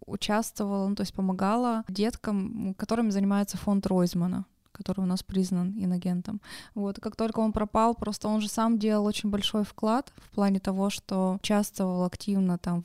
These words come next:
в сборах. Была вот эта вот инфоволна, к-, которая постоянно каким-то образом до меня доходила, и это было в поле моего внимания. Когда он пропал, я как-то, м, за собой с-, реально сама заметила, что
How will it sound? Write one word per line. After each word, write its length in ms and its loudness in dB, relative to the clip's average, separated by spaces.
в 340 2
сборах. 720 -2
Была 320 4
вот 140 0
эта 180 -2
вот 260 -2
инфоволна, 880 2
к-, 380 -16
которая 380 0
постоянно 720 0
каким-то 420 0
образом 420 0
до 80 0
меня 240 2
доходила, 640 -2
и 480 2
это 120 0
было 260 2
в 60 -4
поле 300 -2
моего 320 -2
внимания. 760 -2
Когда 520 2
он 220 2
пропал, 560 0
я 260 2
как-то, 320 -8
м, 120 -8
за 160 0
собой 340 4
с-, 140 -6
реально 400 4
сама 340 2
заметила, 460 0
что 360 0